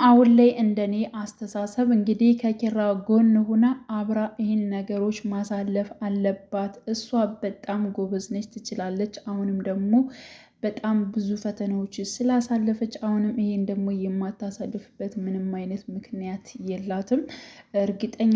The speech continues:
ነኝ ኪራ እጅግ በጣም ይወዳታል፣ እንደሚያፈቅራት፣ ያለ እሷ መኖር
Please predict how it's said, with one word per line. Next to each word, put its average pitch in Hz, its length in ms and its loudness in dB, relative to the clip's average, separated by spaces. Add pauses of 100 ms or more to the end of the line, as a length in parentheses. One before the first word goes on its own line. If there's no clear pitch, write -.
ነኝ 269 240 6
ኪራ 220 240 -8 (240)
እጅግ 196 340 -12
በጣም 196 400 -8
ይወዳታል፣ 190 760 -4
እንደሚያፈቅራት፣ 196 1000 -6 (120)
ያለ 208 280 6
እሷ 240 160 0 (200)
መኖር 208 380 0